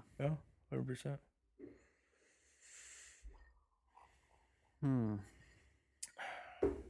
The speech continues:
Speaker 1: That was deep. <laughs> These little <laughs> ad libs of me just <laughs>
Speaker 2: Hmm.
Speaker 1: Would you not? You don't think you could?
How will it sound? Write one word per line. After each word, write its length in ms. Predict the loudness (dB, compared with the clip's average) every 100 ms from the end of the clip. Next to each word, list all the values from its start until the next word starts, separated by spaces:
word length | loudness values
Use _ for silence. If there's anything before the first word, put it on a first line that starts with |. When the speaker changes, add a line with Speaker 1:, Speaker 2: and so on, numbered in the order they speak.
| -18 -20 -20 -20 _ _
Speaker 1:
That 140 | 0 4
was 200 | 4 4 0
deep. 440 | 12 12 12 12 12 12 10 4 4 0 -2 -4 -12 -12 0
<laughs> 1160 | 0 2 2 0 2 0 0 -2 -8 -16 2
These 280 | 8 10 12
little 360 | 12 12 12 10 -4 _
<laughs> 280 | 12 12 12
ad 240 | 12 12
libs 320 | 12 12 12 12
of 120 | 12
me 300 | 12 12 12
just 240 | 12 12 12
<laughs> 720 | 12 12 12 12 12 12 12 12 12 12 8 4 2 0 4
Speaker 2:
Hmm. 520 | 8 10 10 8 4 2 0 -8 4
Speaker 1:
Would 180 | 8 10
you 60 | 12
not? 260 | 12 12 4 4
You 120 | 6
don't 80 | 6
think 120 | 6
you 60 |
could? 240 | 6 6